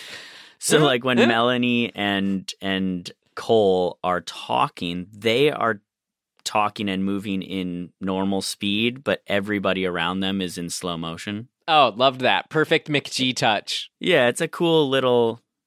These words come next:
Speaker 1: effect.
Speaker 2: Yeah.
Speaker 1: I don't know what the point of it is, but it's cool.
Speaker 2: What do you mean? It was to show that when he's talking to her, the world
Speaker 1: The world
Speaker 2: slows
Speaker 1: slows
Speaker 2: down.
Speaker 1: down.
Speaker 2: She's
Speaker 1: Yeah.
Speaker 2: the only
Speaker 1: Yeah.
Speaker 2: one. It was, <laughs>
Speaker 1: Yeah.
Speaker 2: it was great.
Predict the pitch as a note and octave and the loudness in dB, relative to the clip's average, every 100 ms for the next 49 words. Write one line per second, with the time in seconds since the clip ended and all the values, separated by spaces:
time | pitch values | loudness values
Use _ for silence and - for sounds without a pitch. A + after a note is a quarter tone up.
0 | _ - A2+ C#3 C3+ F#2 - - _ _ | _ -16 -12 -4 -4 -4 -10 -20 _ _
1 | _ - _ A2+ A2 G2+ E3+ F3 E3 D#3 | _ -20 _ -4 0 2 2 2 4 2
2 | C#3+ C#3 - B2+ G2 B2+ D3 B2+ G#2+ F#2+ | 4 2 0 -6 -2 0 2 0 0 2
3 | F#2+ G2 - G#2 G2 G2+ - - A#2 G#2 | 2 0 0 0 0 -4 -8 -2 2 2
4 | B2 _ _ - - A#3 B3+ C#4 F4 C4 | -2 _ _ -20 -6 -2 0 0 2 4
5 | G#3 A3 A3 - G#3 G#3+ G#3 G3 E3+ F3+ | 4 4 2 6 8 8 8 8 6 2
6 | F3+ F3+ - F3 G3 A3 G3 - D#3 C#3 | 0 -4 2 4 4 0 -2 0 2 4
7 | D3 D#3 C3+ C3 B2 A2+ A2 C3+ D3 D#3 | 4 4 4 6 6 6 6 6 6 6
8 | D#3+ F3 A#2 A2+ A2+ C#3 E3 D#3+ D#3 D#3 | 6 6 2 0 0 0 2 4 4 6
9 | D3+ D#3 D#3 E3 E3+ A#2+ G#2+ C#3 F3+ F3 | 6 6 4 6 6 4 2 2 2 0
10 | - E3 E3 - - - - G3 F#3 - | -4 0 0 0 -4 -10 -10 -6 -2 2
11 | F3 D3+ | 2 2